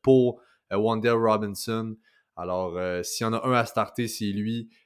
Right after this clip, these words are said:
Il est limite sur mon flex. C'est sûr que, euh, je vous dis pas que c'est un excellent start, sauf que, bon, pendant que Terrace Marshall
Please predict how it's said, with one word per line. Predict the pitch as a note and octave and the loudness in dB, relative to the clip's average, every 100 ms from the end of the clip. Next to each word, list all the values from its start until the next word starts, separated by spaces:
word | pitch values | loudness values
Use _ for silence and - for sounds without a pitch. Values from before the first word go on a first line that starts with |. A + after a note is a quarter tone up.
| _ | _
Il | F#2 F#2 | -12 -6
est | G2 | -4
limite | A2 A#2+ B2+ B2 | -2 2 0 0
sur | A#2+ A2 | -2 0
mon | G#2 | -2
flex. | F#2+ A#2 A#2 A#2 | -2 -2 -2 -2
C'est | G2 | -12
sûr | - A#2 | -6 -6
que, | A2 | 0
euh, | G#2 G#2 E2+ F#2 | 0 0 -2 -6
je | F2+ | -8
vous | F#2 | -14
dis | - | -8
pas | A#2 | -8
que | |
c'est | - G#2+ | -6 -8
un | G2+ | -4
excellent | A2+ A#2 - A2+ G#2+ G2+ | -4 -6 -4 -2 -2 -4
start, | - - A2 A2+ A2+ _ _ _ _ | -6 -2 0 0 -6 _ _ _ _
sauf | - - G#2 G2+ | -14 -2 -2 -2
que, | - G#2 G#2 - | -4 -2 -2 -4
bon, | G#2 | -10
pendant | F#2+ F2+ G2 | -10 -10 -10
que | - | -10
Terrace | - G#2+ A2+ - | -4 -4 -4 -8
Marshall | G2 - A2 | -10 -6 -8